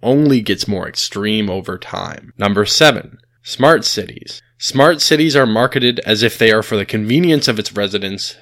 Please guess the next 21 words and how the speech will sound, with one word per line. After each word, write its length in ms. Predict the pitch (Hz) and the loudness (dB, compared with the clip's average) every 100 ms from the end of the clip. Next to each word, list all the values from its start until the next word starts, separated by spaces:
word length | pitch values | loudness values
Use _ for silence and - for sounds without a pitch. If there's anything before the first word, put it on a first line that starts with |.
| _ _ | _ _
but 180 | 104 - | -8 -2
this 200 | 120 - | 0 0
couldn't 360 | - 117 113 | 0 0 0
be 140 | 90 101 | -2 -8
further 420 | - 104 101 98 | -4 -2 -2 -4
from 220 | - 95 | -8 -12
the 100 | 92 | -12
truth. 540 | - - - - _ _ _ _ | -16 -14 -14 -16 _ _ _ _
Number 360 | 104 101 120 | -4 0 2
eight, 360 | - 202 135 - - - | 6 6 6 -4 -20 -16
transhumanism. 1000 | - 104 104 - 196 113 87 - - _ _ | -4 -2 -2 -4 -2 -2 -6 -16 -20 _ _
How 300 | - 135 196 | 0 6 6
close 400 | 208 - 165 147 | 6 4 2 2
are 40 | 151 | -2
the 120 | 123 | -2
technocrats 680 | - 151 156 - 135 135 - | -6 -6 -6 0 0 0 -2
to 60 | |
modifying 680 | 113 107 113 - 110 104 92 | 0 0 0 0 0 0 -6
you? 480 | 90 92 127 170 220 _ _ _ _ | -10 -4 -2 -2 -8 _ _ _ _
Too 460 | - 107 113 120 | -4 0 2 0
close. 640 | 110 95 87 - - - | -2 -6 -6 -10 -14 -16